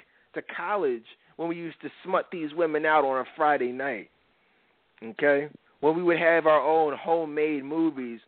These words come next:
with, you know, and orgies and doing all these things, and now you have become that woman, whereas in the beginning I thought that you were gonna be this saved and sanctified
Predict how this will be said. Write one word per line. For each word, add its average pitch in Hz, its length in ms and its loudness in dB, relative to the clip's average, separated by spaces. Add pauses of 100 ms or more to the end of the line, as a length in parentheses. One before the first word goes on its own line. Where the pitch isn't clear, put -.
(220)
with, 135 220 -2
you 147 80 -2
know, 127 120 0
and 123 140 -4
orgies 156 580 -4
and 127 140 -10
doing 151 220 0
all 139 140 2
these 120 200 -4 (140)
things, 147 340 0 (260)
and 135 140 0
now 151 160 6
you 139 240 0
have 151 220 2
become 143 440 -4
that 143 260 2
woman, 135 380 -2 (240)
whereas 143 520 4
in 139 100 -4
the 127 60 0
beginning 135 500 -2
I 123 120 -2
thought 147 360 4
that 127 120 -6 (100)
you 156 80 -4
were 143 120 0
gonna 131 220 -4
be 135 160 -4
this 120 240 0 (640)
saved 139 440 2
and 127 160 -4
sanctified 127 880 0